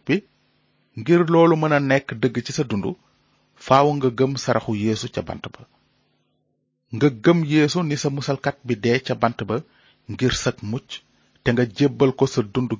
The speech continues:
gépp mu koy jiite, maanaam ngay def coobareem bés bu nekk. Noonu, bu fiiri seytaane taxawee, dinga gis ni kàttanu Yeesu di jëfe ci yow, may la doole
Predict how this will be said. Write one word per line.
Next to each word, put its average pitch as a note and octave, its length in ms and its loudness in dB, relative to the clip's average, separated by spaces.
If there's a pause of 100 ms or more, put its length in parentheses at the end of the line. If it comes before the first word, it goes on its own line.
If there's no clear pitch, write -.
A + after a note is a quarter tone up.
(140)
gépp G#3 200 2 (500)
mu A#2 100 -2
koy A2 220 -2
jiite, F#2+ 260 -10 (680)
maanaam C#3 360 4
ngay B2 220 4
def B2 200 -2 (100)
coobareem B2 520 0
bés G#2+ 300 -6
bu G2+ 100 -8
nekk. - 200 -8 (840)
Noonu, D#3+ 320 4 (1000)
bu A2 180 2
fiiri F3+ 400 0
seytaane C#3+ 460 0
taxawee, G2+ 520 -2 (760)
dinga C#3 280 2
gis C3 340 -4
ni A#2+ 180 -6 (140)
kàttanu C3 400 -4
Yeesu A#2 360 -2
di G#2+ 200 -6
jëfe A#2 280 -8
ci G2 160 -12
yow, F#2+ 140 -6 (640)
may A2 240 2
la A2 140 4
doole A2 360 2